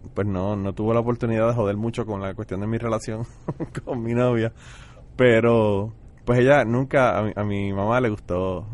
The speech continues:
la, la que, la, la que era mi novia. Y, by the way, a mi hermana tampoco. Yo creo que a ninguna de las dos hermanas, pero bueno, más, más a la,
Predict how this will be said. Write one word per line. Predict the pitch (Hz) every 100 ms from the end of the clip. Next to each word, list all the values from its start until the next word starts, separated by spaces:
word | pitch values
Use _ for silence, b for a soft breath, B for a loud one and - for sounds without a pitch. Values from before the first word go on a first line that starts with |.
| -
la, | 95 -
la | 101
que, | 92
la, | 95 95 98 113
la | - 104
que | 95
era | 101
mi | 104
novia. | 95 90 98 B B B B
Y, | 104 107
by | 87 - 95
the | 92
way, | 101 117 80
a | 92
mi | 92
hermana | 90 90
tampoco. | 107 101 107 98 92 - - - -
Yo | 87
creo | 104
que | 113
a |
ninguna | 113 95 101
de | 104
las | 95
dos | 80 98
hermanas, | 92 95 87 -
pero | 80
bueno, | 82 78
más, | 82 92
más | 62 92 104
a | 110
la, | 101